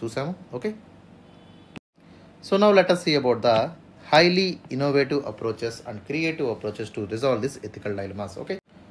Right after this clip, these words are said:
so first one is the complexity of ethical dilemmas. ఖచ్చితంగా ఈ యొక్క ethical dilemmas యొక్క కాంప్లెక్సిటీని మనం ఎట్లా డీల్ చేయాలి? So ఎగ్జాంపుల్ మనం తీసుకున్నట్టయితే the former chief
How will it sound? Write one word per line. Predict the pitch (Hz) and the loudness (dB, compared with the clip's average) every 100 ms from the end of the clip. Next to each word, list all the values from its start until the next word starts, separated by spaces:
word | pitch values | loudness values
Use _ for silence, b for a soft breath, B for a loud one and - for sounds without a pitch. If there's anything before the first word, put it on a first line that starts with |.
| - - | -20 -14
so | 143 | 0
first | 196 214 202 | 0 2 2
one | 185 | 2
is | 135 123 | 2 4
the | 170 180 - - | 4 2 -4 2
complexity | 135 180 175 170 - 143 139 | 2 2 2 0 0 0 0
of | 143 | 0
ethical | 110 - 107 | -4 -4 -2
dilemmas. | 107 101 104 98 160 | -4 -4 -8 -8 -10
ఖచ్చితంగా | - 185 175 139 | -8 -4 -2 -2
ఈ | 123 | -4
యొక్క | 123 110 | -6 -8
ethical | - 131 117 | -8 -6 -8
dilemmas | 113 117 - | -8 -10 -10
యొక్క | - 110 | -12 -10
కాంప్లెక్సిటీని | 98 104 117 - - 104 98 | -10 -10 -10 -10 -10 -8 -8
మనం | 104 107 B B 117 | -8 -10 B B -12
ఎట్లా | 107 131 127 | -4 -2 -2
డీల్ | 110 107 | -4 -6
చేయాలి? | 110 104 110 B B | -6 -6 -8 B B
So | - 180 | -4 0
ఎగ్జాంపుల్ | 196 185 170 143 | 2 2 2 -2
మనం | 120 | -4
తీసుకున్నట్టయితే | 117 - 117 110 104 131 B B - | -6 -6 -6 -4 -4 -4 B B -4
the | 110 - | -2 6
former | 160 180 180 165 - | 8 8 4 0 -2
chief | 156 | -4